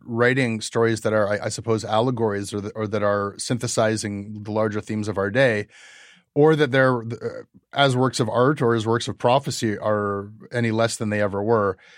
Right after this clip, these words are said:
But it feels like society is not looking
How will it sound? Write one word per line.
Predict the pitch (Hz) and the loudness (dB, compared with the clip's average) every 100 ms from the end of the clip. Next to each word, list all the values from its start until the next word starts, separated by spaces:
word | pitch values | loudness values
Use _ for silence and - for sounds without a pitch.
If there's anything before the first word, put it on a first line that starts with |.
| _ | _
But | - | -8
it | 113 | -2
feels | 185 180 | 0 0
like | 143 | -2
society | 131 - 131 123 117 | -2 2 2 2 0
is | 104 101 | -2 0
not | 113 110 - - | 0 -2 -6 -12
looking | 107 117 147 147 92 - | -2 0 0 -2 -4 -8